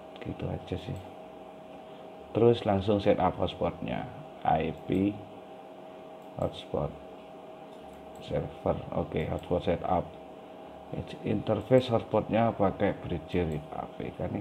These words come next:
kan, eh, sudah di bridge port dua sampai port lima sudah di bridging, dan itu akan dihubungkan ke access point, entah port dua, port tiga, port empat, port lima,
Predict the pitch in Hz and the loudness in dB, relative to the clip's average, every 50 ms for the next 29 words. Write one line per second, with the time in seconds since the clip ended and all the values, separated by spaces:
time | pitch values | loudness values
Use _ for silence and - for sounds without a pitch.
0 | - 92 85 76 - - - - - - - - - - - - - - - 90 | -2 -2 -2 -4 -4 -8 -12 -12 -14 -14 -14 -14 -14 -14 -14 -14 -10 -6 0 2
1 | 92 90 90 90 90 85 85 85 - - - - - - - - - - 95 80 | 4 6 6 6 6 4 4 2 0 -2 -6 -10 -6 -2 -2 0 2 4 4 4
2 | - 104 95 - - 107 98 - - - 98 95 - - - 98 98 101 98 101 | 4 2 2 4 6 6 6 4 4 4 4 4 6 6 6 8 8 8 6 4
3 | 87 92 90 - 92 90 85 92 92 98 101 - - 90 - 92 87 - - - | 4 4 4 4 2 2 4 4 4 2 2 2 2 2 2 2 2 0 -2 -2
4 | - - 101 92 - - 104 107 110 123 131 131 131 - - - - - - - | 2 4 2 4 6 6 6 8 8 6 4 0 -2 -6 -12 -14 -14 -14 -14 -14
5 | - - - - - - 92 92 87 82 95 - 110 104 95 98 95 85 80 87 | -14 -14 -14 -6 0 2 4 4 6 4 4 6 6 6 8 8 6 4 4 2
6 | 80 80 87 82 76 95 92 90 80 87 85 78 80 90 87 85 - - 87 85 | 0 2 0 2 4 4 4 4 4 2 0 0 0 -2 -2 -2 0 0 0 2
7 | 85 85 85 85 - - - - - - - - 90 85 - - 90 - - - | 2 2 0 -2 -4 -8 -10 -8 -8 -4 -2 0 0 0 0 0 -2 -2 -2 -2
8 | 95 87 82 82 76 82 87 80 - 90 - - 98 90 85 78 80 87 - - | 0 0 0 0 0 -2 -2 0 0 -2 0 0 -2 -2 0 0 -2 -2 -2 -4
9 | - 92 90 - 101 - - - 98 95 98 | -4 -6 -4 -4 -4 -2 -2 0 -2 0 -2